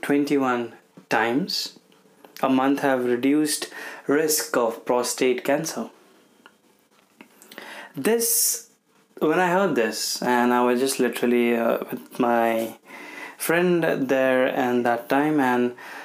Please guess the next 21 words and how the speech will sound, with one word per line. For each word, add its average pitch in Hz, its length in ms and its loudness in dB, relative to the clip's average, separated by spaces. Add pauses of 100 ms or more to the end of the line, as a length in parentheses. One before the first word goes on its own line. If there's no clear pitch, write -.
(140)
I 143 60 2
was 143 100 2
holding 185 340 2
his 147 180 0
phone 160 320 0
when 123 140 0
he 123 80 2
showed 156 300 0
me 123 160 2
this, 110 480 -4
and 120 380 -2
I 123 200 2
just - 540 -4 (800)
felt 214 440 -2
a 220 60 2
certain 196 420 0
sensation 185 720 0
when 123 140 0
this 127 220 0
happened, 160 340 0
because 127 460 0